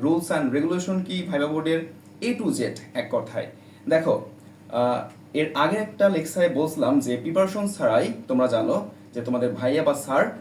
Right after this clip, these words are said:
সাংবাদিকতা সাবজেক্ট পেয়েছিল বিউপি এফ ট্রিপল এস এই ইউনিটে ভর্তি পরীক্ষা দিয়ে এবং কিভাবে কি করছিলাম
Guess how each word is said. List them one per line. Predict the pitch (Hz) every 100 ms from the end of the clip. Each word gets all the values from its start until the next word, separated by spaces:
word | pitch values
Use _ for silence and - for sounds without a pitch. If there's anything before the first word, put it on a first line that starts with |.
| -
সাংবাদিকতা | - 170 170 180 175 175 175
সাবজেক্ট | 120 135 -
পেয়েছিল | 143 151 147
বিউপি | 123 131 139 135 -
এফ | 147 165 -
ট্রিপল | 165 156
এস | 170 165 - - - - -
এই | 143 156
ইউনিটে | 156 156 151
ভর্তি | 127 139 156
পরীক্ষা | 165 165 190
দিয়ে | - 131 240 - - - - -
এবং | 185 143 220 240 - -
কিভাবে | 175 190 202
কি | 214 -
করছিলাম | 151 147 160 180 269